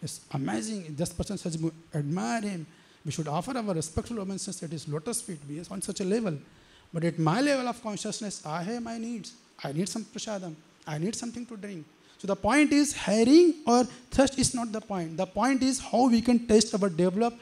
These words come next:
for hearing Ati Katha. So sometime, uh,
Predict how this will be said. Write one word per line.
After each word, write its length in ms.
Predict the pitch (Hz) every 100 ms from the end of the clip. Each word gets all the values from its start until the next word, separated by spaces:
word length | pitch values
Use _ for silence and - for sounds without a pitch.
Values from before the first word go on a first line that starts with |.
| - -
for 160 | - 285
hearing 400 | - 247 240 196
Ati 220 | 170 165
Katha. 240 | 147 135 143 _ _ _ _ _
So 200 | - 156
sometime, 540 | - 185 180 180 185 180 - - _
uh, 240 | 185 165